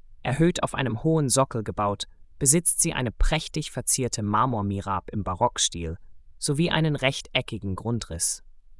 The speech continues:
Ihre Fassaden zieren zwei Fensterreihen und drei Reihen von stachelförmigen Traufen, gekrönt von einem bleiummantelten Dach.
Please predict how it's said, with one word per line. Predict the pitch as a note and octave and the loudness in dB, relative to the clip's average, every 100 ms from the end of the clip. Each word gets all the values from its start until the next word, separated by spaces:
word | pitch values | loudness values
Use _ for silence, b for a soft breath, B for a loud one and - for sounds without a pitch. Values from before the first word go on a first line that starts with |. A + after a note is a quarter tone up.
| - - - - | -20 -20 -20 -8
Ihre | - D#3+ | 0 0
Fassaden | D3+ D#3+ - F#3+ F3 D3 | 4 8 10 10 8 4
zieren | - C#3+ C3 | 2 2 4
zwei | - - C3+ | 6 8 6
Fensterreihen | - D3 D3 - G2+ F#2 F2 E2+ F#2 - | 4 2 2 2 0 -4 -4 -4 -6 -6
und | B2 | -4
drei | - A2 C#3+ | 0 4 4
Reihen | C3 A2+ A#2 A#2 | 4 2 2 0
von | - G#2+ | -4 -4
stachelförmigen | - - B2+ A#2 - A2 G2+ F#2 F#2 | 0 2 2 0 -4 -4 -4 -4 -6
Traufen, | - B2+ B2+ - D#2 - - - - | 0 0 0 -2 -10 -10 -20 -20 -10
gekrönt | C#3 - C#3+ D3 | -6 0 2 2
von | - C#3+ | -2 -6
einem | - A2+ G#2+ | -2 -2 -2
bleiummantelten | A#2 A#2 B2+ A#2 G#2 G2 - E2+ F2+ | 4 4 4 0 -2 -2 -6 -10 -8
Dach. | E2+ F2+ - - | -4 -4 -6 -14